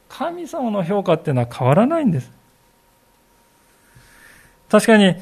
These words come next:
人間の罪の影響でね、私たちはその本来のあり方を発揮できない状況が、状況に置かれてはいます。この世界にですね、悲惨とか悲劇がはびこっていますね。それはこういう神様の愛を知らない、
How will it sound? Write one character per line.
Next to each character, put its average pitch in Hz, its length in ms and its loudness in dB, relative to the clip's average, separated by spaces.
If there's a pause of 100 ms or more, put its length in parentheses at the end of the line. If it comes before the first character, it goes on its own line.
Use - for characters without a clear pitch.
(220)
人 185 180 2
間 202 120 4
の 196 100 2
罪 208 260 2
の 170 80 4
影 175 160 6
響 190 160 4
で 185 140 2
ね、 202 200 0
私 175 300 0
た 170 80 0
ち 170 80 -2
は 160 80 4
そ 190 120 0
の 190 100 2
本 214 320 -2
来 196 180 2
の 165 220 0
あ 165 40 4
り 185 120 -2
方 185 300 2
を 139 60 2
発 175 360 -2
揮 - 20 0
で 190 140 2
き 240 100 0
な 233 140 2
い 156 80 -2
状 165 160 -4
況 160 240 -4
が、 165 260 0 (420)
状 170 120 4
況 170 160 4
に 151 100 4
置 143 100 2
か 170 120 6
れ 196 80 4
て 208 100 4
は 160 100 6
い 127 60 4
ま 120 160 0
す。 - 140 -14 (840)
こ 170 100 2
の 175 100 6
世 185 140 2
界 175 180 4
に 160 60 0
で 156 120 -4
す 160 100 -16
ね、 170 280 -8 (400)
悲 160 80 -12
惨 175 240 -6
と 175 140 -6
か 165 140 2
悲 196 180 -4
劇 170 300 -2
が 143 100 0
は 160 100 2
び 180 100 -2
こ 208 120 -2
っ 196 60 -4
て 170 120 -8
い 151 60 -4
ま 160 140 -6
す 170 120 -14
ね。 196 200 -12 (160)
そ 175 120 -10
れ 170 60 -4
は 180 200 0 (360)
こ 285 280 2
う 311 60 0
い 311 80 0
う 294 140 0
神 269 280 -2
様 208 200 4
の 165 80 2
愛 170 160 2
を 147 80 2
知 - 180 -8
ら 226 160 -4
な 247 240 -6
い、 175 120 -10